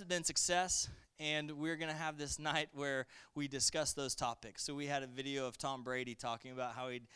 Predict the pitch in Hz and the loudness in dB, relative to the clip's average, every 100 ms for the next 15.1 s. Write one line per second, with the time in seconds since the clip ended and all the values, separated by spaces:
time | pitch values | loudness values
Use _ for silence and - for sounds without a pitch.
0 | - - - 156 156 - 131 143 151 147 | -20 -20 -6 -2 0 0 -2 4 2 2
1 | 135 120 - - 156 120 - - - 139 | -2 2 2 4 2 2 4 2 2 -2
2 | 143 135 147 151 143 135 113 110 131 - | 0 0 0 -4 -2 -4 -6 -6 -8 -2
3 | 156 139 - 143 127 127 - 151 - 143 | -2 -2 -2 -4 0 2 2 0 -4 -6
4 | 131 120 123 120 - 123 123 - 110 98 | -6 -6 -6 -6 -6 -4 -2 -2 -4 -12
5 | - - 123 - 147 - 139 127 120 113 | -18 -12 -10 -6 -8 -8 -6 -6 -6 -6
6 | 113 98 - - - - - - 156 160 | -8 -8 -14 -14 -20 -20 -18 -2 0 0
7 | 135 185 156 175 170 143 110 147 135 151 | 2 2 2 0 0 0 -2 0 -2 0
8 | 143 135 - - - 165 156 175 151 165 | 0 0 -2 -18 0 4 6 6 4 2
9 | 151 160 127 - 175 175 - 160 151 123 | 2 2 2 6 8 6 2 2 2 0
10 | - - - 190 180 156 - 165 131 117 | -10 -12 0 0 2 4 4 4 -2 -2
11 | 135 135 180 165 151 151 139 123 143 143 | 0 2 2 0 -2 0 0 -4 -8 -6
12 | - 160 147 - 147 127 - - - 165 | -4 -2 -2 -2 -2 -2 -6 -8 -2 -2
13 | 143 139 139 - 131 123 131 117 123 117 | 0 0 -2 -4 -10 -8 -8 -6 -6 -6
14 | - 120 127 151 151 139 131 123 120 120 | -8 -12 -6 -6 -6 -6 -6 -6 -4 -6
15 | - | -6